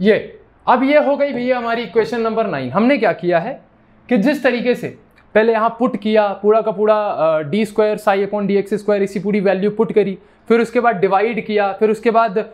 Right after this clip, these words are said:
इसको common लिया, ये, ये चोचला मैंने आपके लिए कर दिया है। तो इसको आप exam में भी इस तरीके से लिख सकते हो कि भैया हमने similarly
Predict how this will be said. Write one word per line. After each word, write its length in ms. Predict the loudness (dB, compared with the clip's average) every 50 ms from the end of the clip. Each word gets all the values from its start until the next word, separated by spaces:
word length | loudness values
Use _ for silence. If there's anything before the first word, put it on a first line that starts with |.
| -18 _ -4
इसको 240 | -2 0 0 0 0
common 300 | 2 2 2 2 0 -2
लिया, 200 | 0 0 0 0
ये, 300 | 0 0 -2 -4 -4 -6 -2
ये 220 | 0 2 2 2
चोचला 320 | 0 -2 -2 0 0 0
मैंने 180 | 0 0 -2 -2
आपके 220 | -4 -2 -2 -2
लिए 100 | -2 -2
कर 160 | -2 -2 -2 -2
दिया 220 | -2 -2 -2 -2
है। 200 | -2 -6 -10 -14 -18 _ _ _ _ -2
तो 100 | -2 -2
इसको 200 | 0 0 0 0
आप 160 | 2 2 -2
exam 360 | -4 0 0 0 0 0 -2
में 80 | -4 -6
भी 60 | -6
इस 100 | -4 -4
तरीके 240 | -4 -2 -2 -2 -2
से 80 | -2
लिख 140 | -2 -2 0
सकते 240 | 0 -2 0 2 0
हो 80 | 0
कि 80 | 0 -2
भैया 200 | 0 0 0 0
हमने 180 | 0 -2 -4 -4
similarly 600 | -4 -4 -2 0 0 2 0 0 0 -2 -2